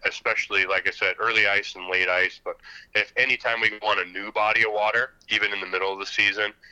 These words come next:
spud bar goes with us. Um, a throw bag, that's important. Um, something with some, some rope that floats, um, and a way to throw the bag out to somebody. You, you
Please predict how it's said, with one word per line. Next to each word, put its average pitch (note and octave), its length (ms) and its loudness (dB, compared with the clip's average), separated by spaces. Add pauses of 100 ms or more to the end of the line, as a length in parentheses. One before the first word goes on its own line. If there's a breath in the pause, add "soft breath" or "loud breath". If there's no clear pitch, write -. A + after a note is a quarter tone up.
(200 loud breath)
spud - 400 -4
bar F2+ 220 0
goes F2 260 -6
with F2 220 -6
us. - 240 -10 (260 loud breath)
Um, G2 300 -2
a - 60 -2
throw A#2 260 0
bag, A#2 340 2 (960)
that's G#2+ 260 0
important. G2 640 -6 (180)
Um, F#2 520 2
something A2 420 -4
with G#2 120 0
some, F#2+ 340 -6 (400 loud breath)
some G2+ 260 -6
rope A2+ 260 -2
that - 120 -10
floats, A2 640 -4 (320 loud breath)
um, F#2+ 460 2
and G#2 100 2
a G2 40 0
way G#2 200 4
to G2 80 2
throw G2+ 260 0
the G2 80 -4
bag F#2+ 320 4
out F#2+ 180 2
to - 120 -16
somebody. G2+ 320 -2
You, F#2+ 380 -4
you F#2+ 40 0